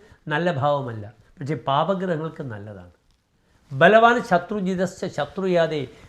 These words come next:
ബലവാനും തൻ്റെ ശത്രുക്കളെ ജയിക്കുമെന്ന ഫലമാണ് പറഞ്ഞിരിക്കുന്നത് തുലാം രാശിയിലെ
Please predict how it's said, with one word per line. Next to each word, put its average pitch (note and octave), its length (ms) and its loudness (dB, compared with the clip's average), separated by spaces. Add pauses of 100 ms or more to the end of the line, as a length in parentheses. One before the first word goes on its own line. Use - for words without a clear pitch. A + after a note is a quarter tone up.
(120)
ബലവാനും G3 560 4
തൻ്റെ F#3 220 0
ശത്രുക്കളെ G3 580 -2 (120)
ജയിക്കുമെന്ന A3+ 540 0
ഫലമാണ് F3 440 -2 (340)
പറഞ്ഞിരിക്കുന്നത് D#3 680 -2
തുലാം D#3+ 300 0
രാശിയിലെ C#3+ 480 -2